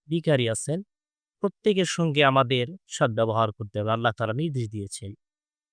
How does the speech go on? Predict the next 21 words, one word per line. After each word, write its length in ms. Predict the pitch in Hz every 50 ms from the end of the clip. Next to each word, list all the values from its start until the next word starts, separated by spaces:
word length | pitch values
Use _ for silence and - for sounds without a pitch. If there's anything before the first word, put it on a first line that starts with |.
| _ _
এরপরে 360 | - 170 165 - 185 185 185
আল্লাহ 220 | 175 170 175 165 165
রাব্বুল 260 | 170 156 147 151 147
আলামিন 300 | 143 139 135 131 127 120
বলছেন, 300 | 123 123 117 - 135 135
"ইন্নাল্লাহা 720 | 170 196 190 196 180 165 147 127 127 117 107 95 101 107
লা 200 | 104 120 139 143
ইউহিব্বু 500 | 135 131 127 - - 196 180 170 160 160
মান 220 | 156 160 151 143 127
কানা 240 | - 139 131 123
মুখতালান 540 | 117 113 110 - - - 113 110 110 110 107
ফখুরা।" 540 | 107 - - 120 - - 131 131 139 156 170 - _ _ _ _ _ _ _
আল্লাহ 260 | - 156 175 180 165 151
তাআলা 240 | - 151 139 139
বলছেন, 540 | 131 135 131 120 - - 135 127 120 117 110
দাম্ভিকতাকে 920 | 107 131 131 143 139 120 117 143 180 - 180 160 - - 151 139 123 143
আল্লাহ 280 | 131 123 123 120 117 113 -
পাক 200 | 117 113 107 101
পছন্দ 540 | _ _ - - - - 107 101 98 98
করেন 300 | 101 - 107 101 104 95
না। 120 | 78 -